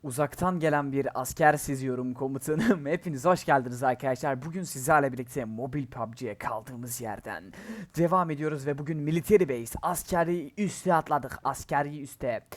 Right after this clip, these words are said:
Evet, çatışma başladı arkadaşlar. Biz de, e, buraya atlayabilmek için. Hadi dostum, hadi. Yes be, evet. En sevdiğim yerlerden biri olan, evet, levye.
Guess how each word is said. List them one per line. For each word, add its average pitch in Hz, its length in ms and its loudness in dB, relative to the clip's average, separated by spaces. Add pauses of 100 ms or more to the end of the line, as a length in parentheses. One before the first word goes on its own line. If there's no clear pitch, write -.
(640)
Evet, 160 300 4
çatışma 170 420 0
başladı 160 360 6
arkadaşlar. 147 600 2
Biz 135 180 -6
de, 151 160 2 (480)
e, 135 260 -2
buraya 160 220 2
atlayabilmek 165 520 -2
için. 180 280 -6 (140)
Hadi 151 320 2
dostum, 160 400 -2 (280)
hadi. 180 400 0 (800)
Yes 147 360 0
be, 143 300 6
evet. 139 180 0 (140)
En 185 160 4
sevdiğim 180 420 0
yerlerden 165 640 4
biri 180 120 6
olan, 180 360 6 (1080)
evet, 156 340 6
levye. 156 440 8